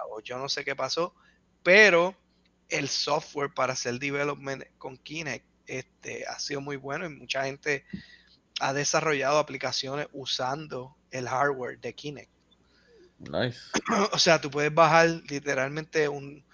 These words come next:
Speaker 2: un S D K,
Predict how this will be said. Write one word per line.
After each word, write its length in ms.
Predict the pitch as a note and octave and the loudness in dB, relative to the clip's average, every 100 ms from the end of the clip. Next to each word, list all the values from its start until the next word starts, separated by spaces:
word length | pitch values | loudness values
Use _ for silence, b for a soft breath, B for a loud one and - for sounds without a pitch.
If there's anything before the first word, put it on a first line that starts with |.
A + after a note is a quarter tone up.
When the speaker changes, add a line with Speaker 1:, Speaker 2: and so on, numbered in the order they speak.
| - - _ _ _ | -20 -20 _ _ _
Speaker 2:
un 880 | - D3+ D#3+ D#3+ D#3+ D3+ C#3 C3 A#2 _ _ _ _ - | -14 -10 -8 -8 -8 -10 -12 -16 -20 _ _ _ _ -8
S 260 | D3+ D3+ - | -2 -2 -2
D 160 | D#3 | -2
K, 360 | D3 E3 F3+ G3+ | 2 4 4 0